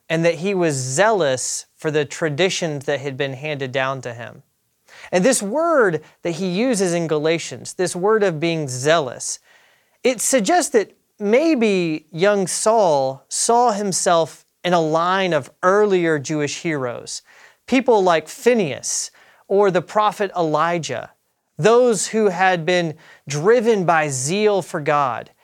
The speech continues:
and had purified Israel by destroying idolatry. And maybe that's how Saul saw himself, that he was another Phineas,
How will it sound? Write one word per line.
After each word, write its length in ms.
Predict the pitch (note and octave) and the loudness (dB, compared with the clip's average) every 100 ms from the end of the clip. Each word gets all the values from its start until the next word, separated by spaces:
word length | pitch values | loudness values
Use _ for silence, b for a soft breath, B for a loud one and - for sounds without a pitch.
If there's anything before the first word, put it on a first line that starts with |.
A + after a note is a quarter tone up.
| b | b
and 120 | D#3+ D#3 | -6 -4
had 300 | E3+ D3+ - | -4 -6 -12
purified 920 | - - C4+ C#4 A#3 - G3 F3 D#3+ | -14 -6 -2 0 0 0 0 0 -2
Israel 540 | G#3 G#3 D#3+ C#3+ B2 | -2 -2 -2 -4 -4
by 320 | A#2 C#3+ C#3 C3 | -2 0 0 -2
destroying 1200 | - - - - D#3+ D#3 F3+ G3+ F#3+ D#3+ D3 C#3+ | -4 -6 -8 -10 -10 -4 0 2 0 0 -4 -8
idolatry. 920 | C#3 B2+ B2+ B2+ B2 - B2+ A#2 - _ b b b b - | -6 -4 -4 -4 -8 -12 -18 -18 -20 _ b b b b 0
And 100 | G#3 | 2
maybe 200 | E4 E4+ | 4 2
that's 380 | C4+ F#3 - - _ | 2 -2 -8 -10 _
how 320 | - A3 G#3+ | -6 0 0
Saul 360 | G3+ - G3+ F3+ | 0 0 2 0
saw 300 | - F3+ D#3+ | 0 0 0
himself, 760 | D3 D3 - C#4 G#3+ B2 - b b b b - | -4 -8 -2 0 0 -2 -12 b b b b -4
that 100 | D#3 | -4
he 240 | - A#3 | -2 -2
was 540 | A3+ G3+ F3 D#3+ - - | 2 4 4 0 -4 -8
another 440 | E3+ E3+ G#3 G3+ | -4 0 2 2
Phineas, 720 | D#3 - G3+ F#3 B2 - - | -2 -2 0 0 -6 -10 -12